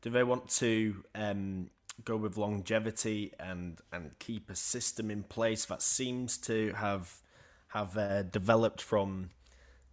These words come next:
the kind of short-term manager, Capello era type thing.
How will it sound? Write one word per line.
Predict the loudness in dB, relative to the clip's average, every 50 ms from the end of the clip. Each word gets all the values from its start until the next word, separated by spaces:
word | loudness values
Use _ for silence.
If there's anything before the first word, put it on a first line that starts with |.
| _ -16
the | -14
kind | -8 -4 -2 -2 -2 0 0
of | -2 -2 -2 -4 -6 -10 -14 -20 -20 _ _ -8 -6
short-term | 0 2 4 2 2 2 0 0 2 2 2 2 2
manager, | 0 -2 -2 -4 -4 -4 -4 -4 -4 -6 -8
Capello | -10 -16 -14 -6 -2 -2 0 0 0 0 0 -2 -2 -2 -4 -4 -4 -6 -6 -8 -8 -6
era | -4 -2 -2 0 0 -2 -2 -2 -4 -4 -6 -8 -8
type | -6 -6 -6 -6 -8 -12
thing. | -12 -8 -8 -6 -6 -6 -10